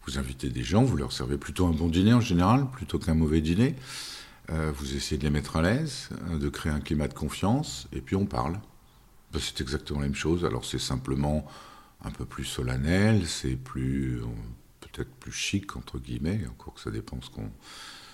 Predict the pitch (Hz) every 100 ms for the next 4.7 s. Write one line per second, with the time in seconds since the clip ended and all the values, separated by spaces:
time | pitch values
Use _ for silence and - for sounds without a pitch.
0 | - - - 60 58 - 64 64 - -
1 | 127 127 - - - - - - - -
2 | 117 104 82 - 90 78 69 - 64 -
3 | - - - - - - _ - - 82
4 | 80 82 69 69 69 65 67